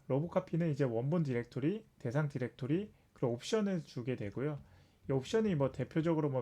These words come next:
미러 기능을 많이 쓰고 있습니다. 어, 예시를 제가 이렇게 밑에 적었는데요. 딱 두 가지 정도로 봤습니다.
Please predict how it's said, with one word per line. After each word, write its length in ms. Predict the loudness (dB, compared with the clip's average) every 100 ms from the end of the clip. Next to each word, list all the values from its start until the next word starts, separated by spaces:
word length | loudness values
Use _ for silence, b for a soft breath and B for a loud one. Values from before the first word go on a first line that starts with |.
| 0
미러 220 | 2 2
기능을 560 | 2 0 0 -2 -4 -6 -4
많이 220 | -4 -4
쓰고 400 | -6 -4 0 -2
있습니다. 580 | -2 -6 -6 -4 -6 b b b b b b b b -6
어, 420 | 0 0 0 -4 -10 -20 -20 -20 _ _ 0
예시를 340 | 2 4 2 2
제가 240 | 2 2
이렇게 240 | 0 -4
밑에 240 | -6 -4 -6
적었는데요. 540 | -4 -2 -2 -4 -4
딱 180 | -6 -6
두 160 | -2 2
가지 260 | 4 2
정도로 400 | 0 -2 -4 -6
봤습니다. 580 | -10 -12 -10 -8 -8